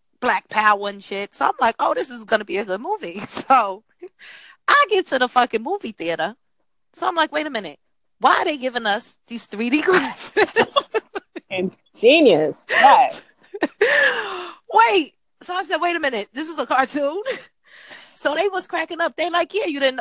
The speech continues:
Speaker 1: I said, "No, I didn't know that." I
Speaker 2: Well, it
Speaker 1: wouldn't have fucking got up out my bed.
Speaker 2: It's not a cartoon.
Speaker 1: No.
Speaker 2: But
Speaker 1: It, it's a Marvel fake superhero. So anyway, I mean, the movie was good, but I think,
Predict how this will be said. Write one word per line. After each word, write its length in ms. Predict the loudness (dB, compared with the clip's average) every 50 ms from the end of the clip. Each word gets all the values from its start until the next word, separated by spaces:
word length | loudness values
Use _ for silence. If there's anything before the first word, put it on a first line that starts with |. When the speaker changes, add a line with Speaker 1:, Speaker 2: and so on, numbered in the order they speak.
| -6
Speaker 1:
I 100 | -8 -10
said, 320 | -10 -10 -8 -6 -4 -4 -4
"No, 180 | -6 -6 -6 -4 -4
I 60 | -4
didn't 160 | -6 -6 -4
know 160 | -4 -6 -4 -4
that." 240 | -6 -8 -8 -10 _ _ 2
I 20 | 2
Speaker 2:
Well, 80 | 6
it 40 | 6
Speaker 1:
wouldn't 160 | 6 6 6
have 100 | 4 0
fucking 260 | -4 -4 -4 -4 -4
got 180 | 0 0 0 0
up 120 | 0 -2
out 100 | -2 0
my 120 | 2 2 2
bed. 220 | 2 0 -2 -2 -4 _ _ 2
Speaker 2:
It's 160 | 2 4 6
not 180 | 8 8 8 8
a 60 | 8
cartoon. 440 | 10 8 8 8 8 4 2 2 2
Speaker 1:
No. 240 | 2 -2 -4 -4 -8 -14 _ _ _ -6
Speaker 2:
But 360 | -2 0 0 0 0 -2 -8 _ -20 _ _ _ -20 -20 _ _ _ _ _ _ _ _
Speaker 1:
It, 220 | -2 -2 -2 -2 _ _ _ 0
it's 340 | 2 2 2 0 0 2
a 220 | 4 4 6 4 2
Marvel 720 | 0 -2 0 2 4 4 4 2 -2 -8 -10 -10 -12 -16 _ _ _ _ _
fake 540 | -20 -20 -20 -20 -4 0 2 2 2 0 -2
superhero. 720 | -8 -10 -8 -6 -4 -2 0 0 0 0 -2 -6 -14 -18 -20 _ _ _ _ _ _ -20 -20 -20 -20 _ _ _ -6
So 220 | 0 0 0 2
anyway, 360 | 0 -2 -6 -4 -2 -2 0 2
I 140 | 0 0
mean, 160 | 0 -2 -4 -4
the 80 | -4
movie 320 | -4 -4 -4 -4 -4 -6 -6
was 240 | -6 -8 -10 -12
good, 320 | -10 -8 -6 -6 -6 -6 -6
but 100 | -6 -4
I 80 | -4
think, 320 | -6 _ -10 -12 -12 -14